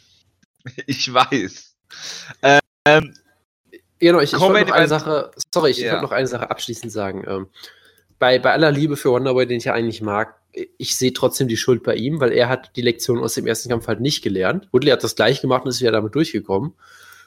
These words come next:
Speaker 2: Und als Wonderboy, du musst halt, wenn Woodley da schon steht, musst du ihm halt die ganze Zeit einen Jab ins Gesicht schlagen oder irgendwas. Natürlich ist das ein, ein Drahtseilakt, ja, aber er hat's halt wieder nicht gemacht, sondern er stand halt vor ihm, hat seine zwei Push-Kicks pro Runde gemacht und das war's.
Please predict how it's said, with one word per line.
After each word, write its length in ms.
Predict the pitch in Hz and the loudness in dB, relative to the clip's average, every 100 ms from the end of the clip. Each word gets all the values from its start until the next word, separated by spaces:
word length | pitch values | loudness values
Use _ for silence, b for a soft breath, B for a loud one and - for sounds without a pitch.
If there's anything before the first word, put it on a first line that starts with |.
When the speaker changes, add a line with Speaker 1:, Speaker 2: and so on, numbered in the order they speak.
| b _ | b _
Speaker 2:
Und 300 | 139 135 - | 4 4 2
als 160 | 143 - | -2 0
Wonderboy, 380 | 139 165 160 156 | 2 4 6 4
du 120 | 139 | 0
musst 380 | 127 170 - 160 | -2 -2 -4 -2
halt, 380 | 156 190 - _ | 0 0 -2 _
wenn 540 | - - 117 143 190 160 | -20 -16 -2 0 2 0
Woodley 260 | 165 175 | 2 2
da 120 | 139 | 2
schon 200 | 135 135 | 0 -6
steht, 280 | 117 151 175 | -4 -2 0
musst 240 | 127 127 - | -2 -6 -6
du 60 | |
ihm 80 | 156 | -4
halt 160 | 139 135 | -4 -6
die 140 | 117 | -2
ganze 340 | 110 117 127 | -2 -2 -6
Zeit 240 | - 127 131 | -4 -4 -4
einen 80 | 131 | -2
Jab 220 | 151 143 | -2 -2
ins 160 | 131 | -8
Gesicht 240 | 110 110 107 | -4 -4 -4
schlagen 240 | 104 104 | -4 -2
oder 120 | 104 104 | 0 0
irgendwas. 340 | 101 98 - | -2 -4 -8
Natürlich 220 | 110 226 | -2 0
ist 100 | 220 | 2
das 140 | 143 123 | 0 0
ein, 180 | 117 - | -6 -6
ein 100 | 110 | -6
Drahtseilakt, 680 | 104 107 - 95 87 - 101 | -2 -2 0 -2 -2 -4 -2
ja, 180 | 117 | 0
aber 160 | 117 120 | 2 2
er 80 | 107 | 2
hat's 180 | 113 117 | 0 -6
halt 100 | 123 | -2
wieder 160 | 123 | 0
nicht 160 | 117 - | 0 -2
gemacht, 300 | 151 208 - | 0 0 -2
sondern 140 | 95 | -6
er 40 | 98 | -4
stand 220 | 120 113 | -4 -4
halt 120 | 95 | -4
vor 180 | - 107 | 0 4
ihm, 240 | 170 226 b b b b b | 4 0 b b b b b
hat 160 | 135 | 0
seine 400 | 135 131 127 120 - | 4 4 4 2 -2
zwei 360 | - - 127 131 | -6 0 2 0
Push-Kicks 640 | - 147 - - 185 - | 0 -2 -2 -4 -6 -8
pro 240 | - - 117 | -6 2 4
Runde 280 | 117 135 151 | 4 2 0
gemacht 360 | 170 190 - | 0 -2 -4
und 80 | 143 | -6
das 180 | 147 156 | -4 0
war's. 400 | 117 90 - | 0 -2 -6